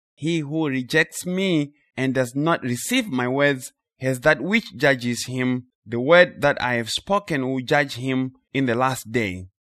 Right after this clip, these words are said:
For I have not spoken on my own authority, but the Father who sent me gave me a command, what I should say and what I should speak. And I know that his command is everlasting life.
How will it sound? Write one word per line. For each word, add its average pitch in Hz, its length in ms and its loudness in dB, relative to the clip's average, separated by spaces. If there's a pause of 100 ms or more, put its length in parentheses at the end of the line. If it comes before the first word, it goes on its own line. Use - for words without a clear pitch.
(140)
For 117 260 -4
I 123 120 2
have 117 140 -2
not 160 220 0
spoken 139 720 -4 (240)
on 120 140 -4
my 120 240 -2
own 202 240 2
authority, 120 840 -2 (280)
but 110 160 -4
the 110 80 -4
Father 139 380 -2
who 170 220 -4
sent 175 420 -2
me 113 280 -2
gave 139 280 -4
me 143 260 -2
a 120 100 -4
command, 139 720 2 (240)
what 170 220 4
I 151 120 6
should 143 240 -4
say 202 460 4
and 123 180 -4
what 135 320 -2
I 120 120 -6
should 113 220 -8
speak. - 460 -10 (440)
And 123 140 -2
I 123 120 2
know 165 260 4
that 151 220 4
his 135 240 -4
command 151 560 2
is 113 220 -8
everlasting 123 640 -2
life. 117 440 -2